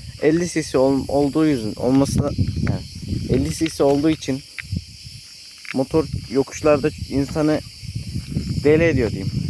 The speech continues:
Yani yokuşları çıkmıyor, imkanı yok. Hele ilk kişi var ya, böyle yalvarırsınız motora çık diye.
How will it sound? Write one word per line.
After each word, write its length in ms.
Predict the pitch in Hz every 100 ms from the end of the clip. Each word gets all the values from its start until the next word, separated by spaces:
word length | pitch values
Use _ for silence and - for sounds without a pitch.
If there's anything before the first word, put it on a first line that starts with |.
| -
Yani 220 | 131 123
yokuşları 600 | 123 123 - 151 143 143
çıkmıyor, 500 | - 165 - 110 90
imkanı 480 | 117 120 - 151 151
yok. 160 | 143 - - - - - - - - - -
Hele 200 | 156 170
ilk 180 | 156 -
kişi 200 | - 185
var 180 | 185
ya, 200 | 180 113 98 -
böyle 340 | 143 135 127
yalvarırsınız 760 | 123 123 139 156 160 - 131 104 - - -
motora 320 | 117 - 131
çık 320 | 123 - 131 -
diye. 160 | 92